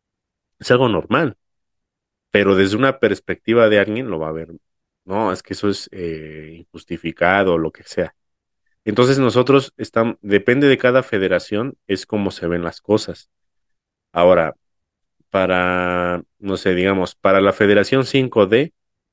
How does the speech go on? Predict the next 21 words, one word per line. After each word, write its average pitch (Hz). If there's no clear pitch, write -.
que 101
es 98
la 104
que 90
mucho 95
se 92
usa 87
ahora 90
con, 71
con 82
los 82
contactados, 101
¿no? 90
Sobre 87
todo 92
la 78
parte 87
de 82
Pléyades, 95
para 107
ellos, 139